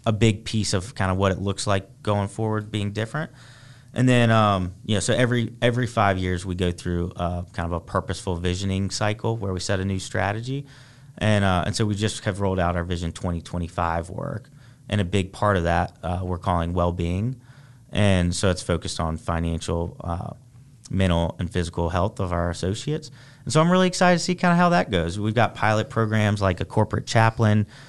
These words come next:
that have already started. Uh, we've got kinda financial training for f-, folks that have just started. So, um, anyway, so I'm really excited about kinda this well-being journey. You know,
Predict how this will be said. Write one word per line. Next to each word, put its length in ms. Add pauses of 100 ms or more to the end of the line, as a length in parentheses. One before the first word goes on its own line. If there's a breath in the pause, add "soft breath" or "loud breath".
(160 loud breath)
that 100
have 120
already 240
started. 640 (320 loud breath)
Uh, 340
we've 160
got 240
kinda 220
financial 480
training 540
for 240
f-, 60
folks 580
that 80
have 260
just 200
started. 440
So, 240 (440 loud breath)
um, 520 (160)
anyway, 200
so 140
I'm 100
really 140
excited 340
about 300
kinda 140
this 160
well-being 480
journey. 380 (280 loud breath)
You 120
know, 180